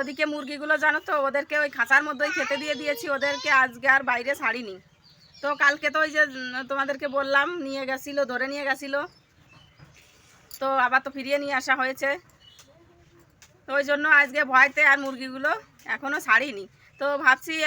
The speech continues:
একবার বিকালবেলায় ওকে, ওদেরকে ছেড়ে দেবো, দিয়ে একটু দেখাশুনো করব। আর এই সারাদিন যদি ছেড়ে রাখি তো কখন বাইরে বেরিয়ে যাবে, পাটের মধ্যে চলে যাব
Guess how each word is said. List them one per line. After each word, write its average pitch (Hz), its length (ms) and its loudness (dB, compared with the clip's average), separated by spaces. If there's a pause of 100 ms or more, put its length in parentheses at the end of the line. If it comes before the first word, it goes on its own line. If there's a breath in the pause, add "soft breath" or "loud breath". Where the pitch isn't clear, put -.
একবার 277 240 4 (160)
বিকালবেলায় 269 580 0
ওকে, 285 160 -4 (140)
ওদেরকে 277 360 -4
ছেড়ে 262 240 -4
দেবো, 294 140 -2 (120)
দিয়ে 269 240 -8
একটু 269 220 -16
দেখাশুনো 247 440 -4
করব। 185 200 -12 (520)
আর 233 140 4
এই 269 100 -6
সারাদিন 269 440 2
যদি 294 240 -6
ছেড়ে 262 260 0
রাখি 294 260 2
তো 294 60 -4 (120)
কখন 285 220 -2 (100)
বাইরে 254 200 0 (100)
বেরিয়ে 277 300 -2
যাবে, 294 240 -2
পাটের 262 300 2
মধ্যে 262 260 -8
চলে 277 200 -2
যাব 269 100 2